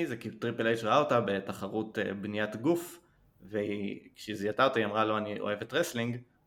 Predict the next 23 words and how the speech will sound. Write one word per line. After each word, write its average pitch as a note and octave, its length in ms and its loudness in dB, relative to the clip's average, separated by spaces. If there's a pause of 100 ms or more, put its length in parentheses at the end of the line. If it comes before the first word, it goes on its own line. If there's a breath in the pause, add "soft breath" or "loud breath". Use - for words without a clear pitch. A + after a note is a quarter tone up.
(120)
אז G2+ 60 -14
אמר G2+ 140 -6
לו, A2 60 -4
"טוב, E3+ 280 -2
בואי G#2 160 2
ל-N A2+ 240 2
X - 20 -14
T", A#2+ 80 -4
הוא G#2+ 40 0
היה A2+ 80 4
אמר B2+ 140 6
לה, B2 80 6
"בואי A#2 320 4
לרוסטר G#2+ 400 2
הראשי", G2+ 320 -4
או G#2+ 140 4
ל-, B2 80 4 (100)
או C3+ 60 8
ל-, D3 300 6
אפילו G#3 220 0
ל-O F#3+ 240 4
V E3+ 100 0
W, C#3+ 300 2